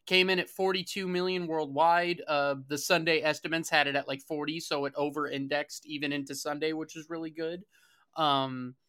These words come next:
so yeah, it's, uh, given that it had a budget, uh, pegged between fifteen and nineteen million dollars, it's well on its way to profit already. Uh, apparently at CinemaCon today, which we'll talk about in a minute, Warner Brothers, uh, uh, was touting the box office on stage. So,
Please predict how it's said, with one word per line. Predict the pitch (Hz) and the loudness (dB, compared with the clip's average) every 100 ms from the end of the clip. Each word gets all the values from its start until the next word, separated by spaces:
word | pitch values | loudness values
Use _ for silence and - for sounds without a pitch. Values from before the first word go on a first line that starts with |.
| _ - _ - | _ -16 _ -2
so | 190 | 2
yeah, | 185 233 151 | 4 4 4
it's, | 139 | 2
uh, | - 156 151 160 156 143 | 2 4 4 2 -2 -2
given | 165 175 | 0 0
that | 170 160 | 0 0
it | |
had | 151 170 | 2 2
a | 165 156 | 2 -2
budget, | 143 160 156 170 - | 0 2 2 -2 -2
uh, | 151 143 | -2 0
pegged | 160 160 | 0 0
between | 151 139 160 | 0 -4 -4
fifteen | 127 160 - 165 | -2 -4 0 0
and | 147 | 2
nineteen | 156 151 165 | 0 0 -2
million | 151 151 143 | -2 -2 0
dollars, | 135 147 156 139 | 2 0 -2 -6
it's | 139 135 | -8 -2
well | 139 147 | 0 4
on | 143 143 | 2 0
its | 139 | -2
way | 143 | -4
to | 135 | 0
profit | 151 143 151 147 | 0 2 0 -2
already. | 147 147 151 165 - | -2 -4 -8 -12 -10
Uh, | 139 135 131 120 123 _ _ - | -4 -4 -4 -8 -12 _ _ -8
apparently | 151 156 160 151 147 | -4 0 0 2 0
at | |
CinemaCon | 139 156 151 151 151 147 | 0 0 2 4 2 2
today, | 160 147 151 | 0 0 0
which | 147 - | -4 -6
we'll | 147 | -4
talk | 147 139 | -2 0
about | 143 | -2
in | 143 | -2
a | |
minute, | 143 139 | -4 -4
Warner | 143 139 | -2 -2
Brothers, | 143 139 139 135 | -2 -2 -4 -4
uh, | 143 135 127 - 135 | -4 -4 -8 -14 -10
uh, | 135 127 _ _ _ - | -10 -12 _ _ _ -8
was | 151 | -8
touting | - 156 147 147 147 143 | -2 2 4 4 2 0
the | |
box | 143 147 143 - | 4 6 4 4
office | 151 139 147 | 2 2 -4
on | 151 139 | -4 -4
stage. | 135 147 143 139 - | -6 -6 -6 -8 -6
So, | 143 135 135 | -6 -6 -10